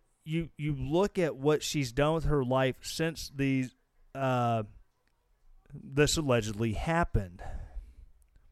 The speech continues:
What are the allegations against Biden?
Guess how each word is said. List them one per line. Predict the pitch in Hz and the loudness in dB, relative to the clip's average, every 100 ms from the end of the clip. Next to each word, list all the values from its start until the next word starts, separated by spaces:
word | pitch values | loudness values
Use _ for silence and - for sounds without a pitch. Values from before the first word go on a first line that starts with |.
| _ - _ _ - - _ - | _ -20 _ _ -20 -20 _ -4
What | 120 139 | 6 6
are | 151 151 | 8 6
the | 139 | 6
allegations | 123 127 127 123 123 123 113 | 6 6 6 4 4 2 0
against | 110 - | 0 0
Biden? | 110 113 123 127 | 2 2 2 -4